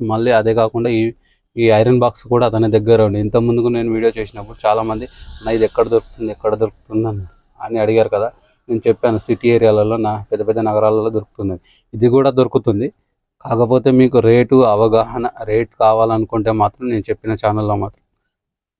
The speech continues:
వెతకండి. యు-, అందులో YouTube-లో వే-, వీడియో ఉంటుంది వెతకండి. ఆ, అతను చెప్తాడు ఎంత అని చెప్పేసి అందులో మనకు దొరుకుతుంది.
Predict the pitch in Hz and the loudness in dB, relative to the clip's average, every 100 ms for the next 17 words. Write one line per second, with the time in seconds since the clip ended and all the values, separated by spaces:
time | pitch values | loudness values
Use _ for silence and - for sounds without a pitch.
0 | _ _ _ _ - - 127 117 120 110 | _ _ _ _ -20 -6 -4 0 0 2
1 | 131 117 113 - _ 113 113 113 107 104 | 0 0 -2 -8 _ -4 2 2 2 2
2 | 110 123 107 110 101 107 107 104 110 117 | 0 0 0 0 2 2 0 -2 -2 2
3 | 117 110 107 104 110 107 110 - 107 95 | 2 2 -2 -4 -2 0 -2 -4 -8 -6
4 | 117 _ _ _ _ _ _ 110 101 98 | -10 _ _ _ _ _ _ 0 2 0
5 | - - 110 113 107 113 - 113 104 117 | -4 -12 -4 -4 -2 -4 -2 -2 0 0
6 | 107 107 104 107 101 95 104 101 - 156 | -2 -2 -2 -2 -6 -6 -6 -6 -8 -10
7 | - - - - - - - _ - - | -12 -20 -18 -18 -18 -20 -20 _ -20 -20
8 | - - - 110 113 120 117 117 151 156 | -20 -16 -6 0 2 2 2 0 -2 -6
9 | _ _ _ _ _ _ _ _ _ 113 | _ _ _ _ _ _ _ _ _ 0
10 | 110 107 107 113 98 | 0 0 -4 -2 -4